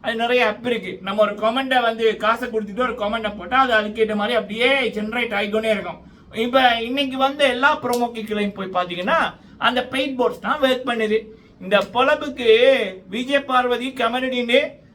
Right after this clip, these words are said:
அப்புறம் வந்து இந்த கானா வினோத், வியானா தட்டை எடுத்துட்டு ரோட் ரோட்டா போலாம் பிச்சை எடுக்க.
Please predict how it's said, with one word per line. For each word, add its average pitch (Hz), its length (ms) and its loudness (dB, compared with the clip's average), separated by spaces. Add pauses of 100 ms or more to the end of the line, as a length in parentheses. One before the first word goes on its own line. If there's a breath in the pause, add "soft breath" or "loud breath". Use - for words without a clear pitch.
அப்புறம் 254 340 4
வந்து 254 200 -2
இந்த 240 200 -2
கானா 254 380 2
வினோத், 233 440 -4 (180)
வியானா 254 360 2 (180)
தட்டை 226 300 0
எடுத்துட்டு 247 320 -2
ரோட் 240 240 0
ரோட்டா 262 240 2
போலாம் 202 340 2
பிச்சை 196 240 -6
எடுக்க. 185 360 0